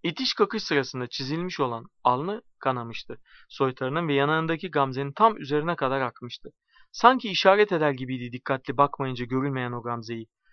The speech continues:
Olanları duyan aşçı ile dadı da koşmuşlar diğer saray çalışanları gibi avluya. Yanlarında hükümdarın karısı da vardı. "Demek oymuş." diyordu dadı bir yandan.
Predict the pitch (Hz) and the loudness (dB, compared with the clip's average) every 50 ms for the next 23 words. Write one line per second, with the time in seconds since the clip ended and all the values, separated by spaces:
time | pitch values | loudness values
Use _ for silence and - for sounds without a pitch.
0 | _ _ _ _ _ 139 147 160 170 170 170 180 196 214 170 156 143 135 131 - | _ _ _ _ _ 6 8 10 10 10 8 6 2 2 0 0 0 0 0 0
1 | - 131 131 - - 185 170 151 143 127 135 143 139 160 165 180 170 - 165 156 | -2 -2 -2 -4 -8 -6 -4 -2 -2 0 0 -2 -2 -2 -2 -4 -2 -2 -4 -4
2 | 143 160 156 - - - 151 143 131 120 123 139 139 135 127 - 135 131 131 127 | -4 -6 -10 -8 -6 -4 -4 -4 -4 -4 -2 -2 -2 -2 -4 -6 -6 -6 -6 -6
3 | - - 131 127 120 - 127 123 123 123 120 117 113 113 120 - 120 120 117 113 | -4 -4 -4 -4 -4 -6 -8 -8 -8 -8 -10 -10 -6 -4 -2 0 0 0 -2 -4
4 | 110 120 113 110 - - - - _ _ _ _ 139 139 135 139 139 139 135 139 | -8 -10 -10 -12 -14 -18 -20 -20 _ _ _ _ 4 4 4 4 4 2 0 0
5 | 143 160 202 208 - _ _ _ _ 151 143 - 170 165 156 151 147 147 160 185 | 2 2 2 2 2 _ _ _ _ -8 -6 -4 -2 -2 2 4 6 6 4 4
6 | 190 - 165 165 165 156 - 185 160 160 135 127 120 117 110 110 113 - _ _ | 0 0 0 -2 -2 -2 -4 0 0 2 2 2 0 -2 -4 -8 -14 -16 _ _
7 | _ _ _ _ 135 131 151 165 - 190 190 208 214 202 180 - - 165 156 147 | _ _ _ _ -4 -4 -2 0 2 4 4 6 4 4 0 -4 -4 0 0 0
8 | 139 127 127 117 131 135 120 123 120 123 120 120 123 120 117 117 113 113 | 0 -2 -4 -6 -6 -6 -4 -6 -8 -8 -6 -6 -8 -8 -8 -8 -10 -12